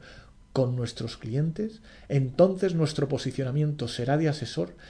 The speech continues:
e incluso de socio. ¿Por qué? Porque hablaremos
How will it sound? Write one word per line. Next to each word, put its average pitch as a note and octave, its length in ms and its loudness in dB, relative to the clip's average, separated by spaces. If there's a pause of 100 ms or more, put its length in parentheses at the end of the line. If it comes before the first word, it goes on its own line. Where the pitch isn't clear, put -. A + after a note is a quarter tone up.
(120)
e C3 140 -2
incluso A#2+ 560 -2
de G#2+ 80 -10
socio. - 340 -10 (2000)
¿Por C#3 200 2
qué? - 260 8 (1300)
Porque C3+ 380 4
hablaremos C3+ 680 0